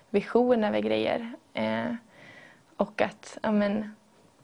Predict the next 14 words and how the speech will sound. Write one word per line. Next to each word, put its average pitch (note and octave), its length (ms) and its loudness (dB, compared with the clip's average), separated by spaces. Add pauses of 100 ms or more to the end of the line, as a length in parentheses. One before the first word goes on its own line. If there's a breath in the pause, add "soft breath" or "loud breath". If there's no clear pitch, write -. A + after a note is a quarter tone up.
(420)
jag A3+ 460 4
frågar A#3+ 280 6
honom, G#3 340 -2
liksom, G#3+ 320 -4
så G#3+ 60 0
här, A3 100 2
"Men G#3+ 220 0
vad A3 460 0
är G#3 100 2
nästa G3+ 260 -4
steg G3 220 -2
för G3 100 0
mig? A3 280 4
Sk-, - 200 -10